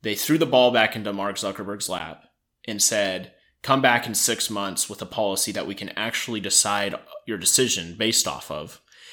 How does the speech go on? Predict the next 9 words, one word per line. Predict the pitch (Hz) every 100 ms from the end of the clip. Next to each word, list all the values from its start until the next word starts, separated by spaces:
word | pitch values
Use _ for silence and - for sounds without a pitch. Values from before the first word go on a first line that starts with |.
| - _ _
And | 120 117 107 98 90 - -
in | 123
the | 117
meantime, | 120 127 117 120 107 98 - -
Trump | 127 113
will | 107
still | - 110
be | 95
banned | 80 92 60 50 -